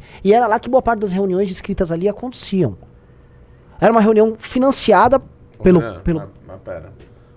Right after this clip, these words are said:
Speaker 2: Uma coisa é o cara alugar a casa e aquela casa ser utilizada pra outro fim que não a, o que ele alugou. Outra coisa é ele ter participado
Speaker 1: É,
Speaker 2: disso.
Speaker 1: Renato, a, a casa foi alugada como uma espécie de um comitê de campanha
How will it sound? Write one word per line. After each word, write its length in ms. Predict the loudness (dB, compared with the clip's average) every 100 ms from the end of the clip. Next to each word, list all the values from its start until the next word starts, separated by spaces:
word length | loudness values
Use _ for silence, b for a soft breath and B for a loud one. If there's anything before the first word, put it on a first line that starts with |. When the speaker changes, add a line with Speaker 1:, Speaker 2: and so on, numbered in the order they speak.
| b
Speaker 2:
Uma 180 | -16 -14
coisa 320 | -6 -4 -4
é 40 | -8
o 20 |
cara 280 | -8 -8 -6
alugar 420 | -6 -6 -2 -4
a 40 |
casa 420 | -4 -8 -6 -8
e 40 | -10
aquela 280 | -10 -10 -8
casa 240 | -8 -10
ser 120 | -8 -10
utilizada 560 | -10 -10 -6 -6 -6
pra 200 | -8 -4
outro 400 | -2 -2 -4 -10
fim 340 | -12 -12 -12 -10
que 140 | -10
não 340 | -6 -6 -4
a, 100 | -4 -2
o 180 | -4 -4
que 140 | -4
ele 100 | -4
alugou. 340 | -6 -4 -4
Outra 300 | -2 -4 -8
coisa 260 | -8 -6 -6
é 40 |
ele 80 | -10
ter 120 | -12
participado 680 | -14 -14 -16 -20 -12 -10 -8
Speaker 1:
É, 20 |
Speaker 2:
disso. 120 | -6 -6
Speaker 1:
Renato, 380 | -6 -8 -8 -10
a, 20 |
a 140 | -12
casa 180 | -12 -10
foi 160 | -8 -8
alugada 420 | -6 -4 -4 -4 -8
como 400 | -10 -4 -2 -2 -2 -2 -4
uma 100 | -4
espécie 200 | -4 -4
de 40 | -6
um 20 |
comitê 360 | -6 -6 -6 -10
de 100 | -10
campanha 480 | -14 -12 -12 -12